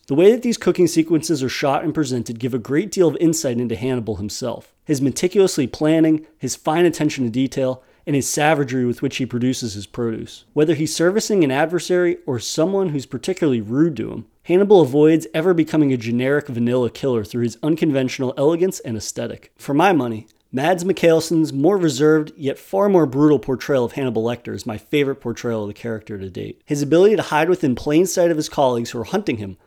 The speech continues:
while struggling internally with his psychopathic tendencies and attempts at maintaining friendships, is as fascinating as his character is compellingly complicated. Something I didn't know the character of Hannibal was capable of.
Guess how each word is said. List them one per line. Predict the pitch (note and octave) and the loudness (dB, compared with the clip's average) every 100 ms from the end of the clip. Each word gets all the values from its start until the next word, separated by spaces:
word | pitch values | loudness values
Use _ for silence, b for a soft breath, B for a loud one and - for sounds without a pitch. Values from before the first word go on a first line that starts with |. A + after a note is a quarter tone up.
| _ | _
while | - | -10
struggling | B2+ - E3+ F#3 F3+ C#3+ | -8 0 2 4 4 4
internally | B2+ - G3 G#3+ D#3 B2 | 0 -4 -2 2 2 0
with | A#2+ A#2+ | -2 -6
his | A#2 | -8
psychopathic | - C3+ D3+ C3+ C3 B2 B2 | -4 -4 -2 -4 -4 -6 -8
tendencies | - F3 C#3 A#2+ A2+ G2+ - b - | -2 0 0 -2 -6 -8 -14 b -8
and | C3+ | -6
attempts | B2+ E3 D3+ C#3 | -4 -2 -2 -2
at | C#3 | -2
maintaining | C#3 C#3 D3+ C3 A#2+ | -2 -2 -2 -2 -4
friendships, | - D#3 D#3 A2 - | -2 -2 -2 -6 -10
is | - A#2 | -10 -8
as | A2 | -8
fascinating | - C#3 D3 - E3 E3 E3+ | -6 -4 -2 -2 -2 0 -2
as | B2+ B2 | -6 -10
his | A2+ | -10
character | - D3 C#3+ B2 | -4 -4 -4 -4
is | A2+ A2 | -4 -6
compellingly | - A2+ C3 C3 A#2+ A2 | -8 -6 -4 -2 -4 -8
complicated. | - A#2 - G#2 A2+ A2 - _ | -8 -8 -10 -12 -14 -14 -18 _
Something | - A3 A3 G3 | -4 -2 2 2
I | |
didn't | D3+ D#3+ F3 | 4 4 4
know | D3+ | 2
the | C3+ | 0
character | - C#3+ C3+ C#3+ | -2 -2 -2 -4
of | G#2+ | -4
Hannibal | C#3 E3 C3 A2 | 0 0 2 -2
was | G2+ | -4
capable | - C3+ A2+ G2 G#2 | -4 -4 -4 -8 -10
of. | F#2+ - | -12 -18